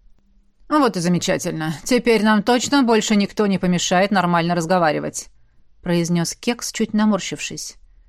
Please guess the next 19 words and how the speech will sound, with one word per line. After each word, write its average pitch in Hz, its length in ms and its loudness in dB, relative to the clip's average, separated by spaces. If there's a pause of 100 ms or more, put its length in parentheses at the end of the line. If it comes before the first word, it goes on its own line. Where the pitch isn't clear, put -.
(360)
«Не 202 300 4
люблю 214 320 2
делать 180 320 2
больно 185 320 2
женщинам, 196 580 2
но, 220 140 2
похоже, 240 440 2
некоторые 226 580 0
совсем 220 520 0
уже 262 180 0
попутали 160 460 0
берега». 151 500 0 (1500)
Крикунья 247 540 0
запоздало 226 600 0
потёрла 214 560 -2
красноватую 202 760 0
от 208 100 -8
пощёчины 208 600 0
щёку. 170 600 -2